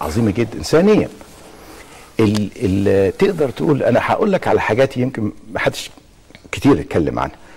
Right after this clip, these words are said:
آه، للسادة المشاهدين. الحاجة التانية كمان في الثورة ديت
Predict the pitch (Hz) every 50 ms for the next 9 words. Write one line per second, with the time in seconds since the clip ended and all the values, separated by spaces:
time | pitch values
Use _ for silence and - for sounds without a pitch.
0 | - - - - - - - - - 87 87 87 85 85 90 80 - - 110 85
1 | 82 78 76 71 - - - - - - - - - - - - - - - -
2 | - - - - - - - - 135 160 170 180 - - - 196 190 151 85 -
3 | - 101 117 107 - - - - - 98 87 69 62 - 85 73 - -